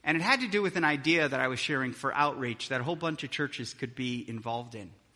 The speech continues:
And, uh, he said it behind my back, but he said it to someone else who quoted him and misquoted him. And it came to me, and the first thought I had was, "Man," I was hurt, and then I got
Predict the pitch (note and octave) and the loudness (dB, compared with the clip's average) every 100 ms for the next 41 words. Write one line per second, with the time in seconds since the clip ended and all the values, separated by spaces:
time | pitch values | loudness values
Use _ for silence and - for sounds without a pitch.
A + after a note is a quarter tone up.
0 | - - - - C#3 C3+ C3 B2+ B2+ A#2+ | -20 -20 -18 -2 4 4 4 4 4 2
1 | F3 - A#3 A#3+ A3 E3+ F3 E3 C3+ A#2+ | -2 2 2 2 0 4 6 6 2 4
2 | B2+ - B2+ - F3+ F3+ C#3+ - D3 C#3+ | 2 0 -8 -2 0 0 -4 -2 0 0
3 | C3+ B2+ C3 - G#3+ A3 C3+ B2+ F3 F#3+ | 0 -2 -6 0 2 4 2 0 -2 -8
4 | - - - - - F#3+ A3 C#4+ - - | -18 -20 -20 -20 -6 -4 0 0 -2 -2
5 | C3 A#2 A2 G#2+ A2 - _ _ - - | -2 -2 -4 -6 -6 -16 _ _ -20 -20
6 | - A#2 A#2+ F3 F3+ E3+ F#3 G#3+ F3 A#3 | -10 -4 -2 2 2 2 2 4 4 0
7 | - - - _ _ _ - - - - | -8 -20 -20 _ _ _ -20 -20 -16 2
8 | F3 F3 - B3+ C#4 - B3+ A#3+ D3+ F3+ | 2 2 -2 -4 -4 -2 -2 0 -2 -2
9 | G#3 E3+ B2 A2 - - - - G#3 G3 | -4 -4 -6 -6 -10 -16 -14 -12 -10 -8
10 | E3 A#2+ C3 C3 - D3+ E3+ - - - | -6 -6 -6 -8 -8 -6 -6 -6 -18 -20
11 | _ _ _ - _ - D#3+ G#3 F3+ | _ _ _ -20 _ 0 2 2 -2